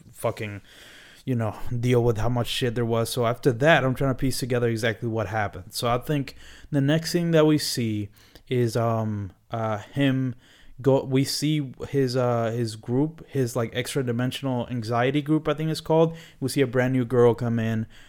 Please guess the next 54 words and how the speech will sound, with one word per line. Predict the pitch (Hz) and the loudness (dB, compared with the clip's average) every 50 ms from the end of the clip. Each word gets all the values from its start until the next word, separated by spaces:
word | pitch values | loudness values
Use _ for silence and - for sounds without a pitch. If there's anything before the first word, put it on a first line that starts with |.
| - - - | -20 -8 -4
Uh, | 117 117 117 117 113 113 | 0 2 2 2 2 2
then | 113 117 123 127 | 2 2 2 2
we | 127 123 | 2 0
see | - - - 127 | -2 -2 -4 -2
that | 123 123 120 113 | 0 0 0 -2
the | 120 | -2
girl's, | 110 - 120 117 117 117 - - | 0 2 4 4 4 2 0 -2
like, | 113 - - | -6 -6 -2
flirting | - 147 139 139 139 143 139 | 2 2 4 4 4 2 2
with | 139 131 127 | 0 0 0
him, | 139 143 143 139 139 | 0 0 2 2 0
and | 127 120 117 | 0 0 0
then | 113 113 | 0 0
they | 113 113 | -2 -2
go | 113 110 120 117 | 0 0 2 2
out | 113 117 117 - - - | 2 2 0 -2 -4 -4
drinking. | - 139 147 151 - - 143 143 143 143 143 - - - - - - - | -2 0 0 0 0 -2 -2 0 -2 -2 -6 -8 -14 -20 -20 -20 -14 -8
And, | - 123 120 120 117 113 | -4 -2 0 0 0 0
um, | 113 113 113 110 110 107 110 107 104 104 - _ _ _ - - - - - - - | 0 0 0 0 0 -2 -2 -4 -6 -8 -10 _ _ _ -20 -20 -20 -20 -20 -8 -2
what | 131 139 139 | 0 2 4
exact-, | 143 139 123 - 123 - | 4 2 2 0 -4 -2
I | 127 131 | 0 0
mean, | 131 131 | 0 2
they | 127 131 | 2 2
start | - - 135 120 | 2 2 2 2
talking | - - 131 127 127 135 | 4 2 2 2 2 2
about | 135 120 127 123 120 117 117 - - 120 110 | 0 2 2 2 4 4 2 0 -2 -4 -2
their | 127 120 120 117 117 117 113 - - 120 117 117 - - - | 0 2 2 2 2 2 0 -2 -4 -8 -10 -12 -12 -8 -6
respective | 127 120 - - 135 123 120 - 127 110 110 | -6 -6 -4 -2 -2 -2 -2 -2 -4 -4 -4
traumas | - - 139 139 139 139 143 143 135 - 143 | -2 0 2 4 4 4 2 0 0 0 -2
and | 139 - | -2 -2
shit, | - - 143 139 139 131 | -2 0 0 2 2 0
and | 123 117 | 0 0
they | 113 113 | -2 -2
start, | - - 123 117 113 | -2 -2 -2 0 0
like, | 110 104 - | -2 -2 -4
kinda | 120 113 110 104 | -6 -6 -6 -6
flirting. | - - 139 139 139 135 131 135 135 135 127 - - - - - - - | -6 -2 0 2 2 2 2 0 -2 -4 -6 -10 -18 -20 -20 -18 -8 -2
You | 135 131 | 0 2
know, | 123 117 | 2 2
they | 113 107 | 0 -2
flirt | - - - 139 139 143 135 | -4 -2 0 2 2 4 4
a | 139 | 4
lot. | 135 135 135 131 127 131 - - - | 4 4 4 4 4 2 0 -2 -4
Uh, | 123 120 117 113 113 113 113 113 113 110 110 | -4 -2 -2 0 -2 -2 -2 -2 -2 -2 -4
by | 110 113 113 | -4 -4 -4
the | 113 117 117 | -2 -2 -2
end | 120 120 | -2 -2
of | 113 | 0
that | 113 117 117 113 | 0 0 0 -2
scene, | - - - 131 127 127 127 123 | -2 -4 -4 -2 -2 -2 -2 0
they | 117 113 113 113 | 0 -2 -2 -2
kinda, | 107 - 123 120 117 113 | -4 -4 -2 -2 -2 -2
like, | 110 104 101 98 - | -2 -2 -4 -6 -8